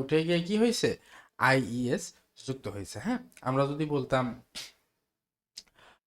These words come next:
আহ, টু বার্ড, তাহলে কি হতো? ফ্লাই হতো, আর ফ্লাইজ হতো না, হ্যাঁ। আচ্ছা, so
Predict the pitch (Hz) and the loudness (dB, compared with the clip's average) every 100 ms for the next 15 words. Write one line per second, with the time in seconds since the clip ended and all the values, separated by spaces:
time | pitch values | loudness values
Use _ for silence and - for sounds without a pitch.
0 | - 120 104 - 196 220 147 127 156 214 | -8 -8 -8 0 2 4 6 8 6 4
1 | - - 156 180 233 220 120 - 160 156 | -2 2 4 4 2 2 0 0 4 6
2 | 143 117 98 101 - 117 131 226 - 127 | 6 0 -4 -6 -4 -2 -2 -4 -6 -6
3 | 110 87 87 254 302 _ _ _ _ _ | -6 -10 -10 -6 -6 _ _ _ _ _
4 | _ - - - - - - - | _ -6 -4 -6 -8 -18 -18 -8